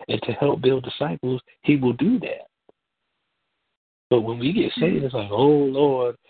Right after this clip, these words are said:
I can't dance no more. I can't have fun no more.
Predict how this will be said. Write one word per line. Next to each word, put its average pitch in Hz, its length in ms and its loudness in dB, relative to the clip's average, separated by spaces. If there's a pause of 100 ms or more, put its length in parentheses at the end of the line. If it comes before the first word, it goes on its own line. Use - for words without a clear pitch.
(240)
I 113 140 -2
can't 135 320 2
dance 147 380 0
no 120 140 -6
more. 117 320 -4
I 98 160 -2
can't 131 280 -2
have 135 360 0
fun 151 280 4
no 120 200 -4
more. 120 360 -2